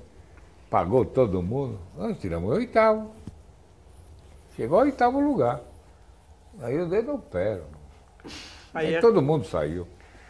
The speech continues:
Speaker 1: Aí os jogadores saíram, ficaram, pegaram o passe livre, porque não pagava na Argentina, quando não paga, fica o passe livre.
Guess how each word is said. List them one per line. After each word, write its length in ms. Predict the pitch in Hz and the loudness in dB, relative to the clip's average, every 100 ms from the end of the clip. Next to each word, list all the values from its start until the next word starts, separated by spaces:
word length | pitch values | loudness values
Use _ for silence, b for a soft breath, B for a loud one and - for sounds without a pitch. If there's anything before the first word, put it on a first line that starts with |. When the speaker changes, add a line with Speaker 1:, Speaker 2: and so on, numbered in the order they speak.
| b | b
Speaker 1:
Aí 80 | - | -2
os 40 | 147 | 4
jogadores 480 | 170 151 120 131 110 | 6 6 6 4 2
saíram, 560 | 101 85 98 110 87 | 0 2 2 2 0
ficaram, 340 | - - 98 82 | -4 -4 -2 -2
pegaram 440 | 87 73 95 85 | -4 -2 -2 -2
o 40 | |
passe 320 | 76 90 78 - | -4 -6 -6 -10
livre, 360 | 64 82 82 73 | -10 -8 -8 -10
porque 160 | 82 | -10
não 140 | 95 101 | -10 -6
pagava 480 | 104 98 101 131 120 | 0 0 2 2 2
na 120 | 95 | 0
Argentina, 400 | 90 90 107 170 | -2 -4 -6 -8
quando 180 | 151 107 | -6 -6
não 140 | 85 78 | -6 -8
paga, 260 | - 107 180 | -4 -4 -4
fica 240 | - 143 | -8 -10
o 20 | |
passe 380 | 131 - 87 - | -8 -6 -8 -8
livre. 320 | 69 85 80 | -12 -12 -14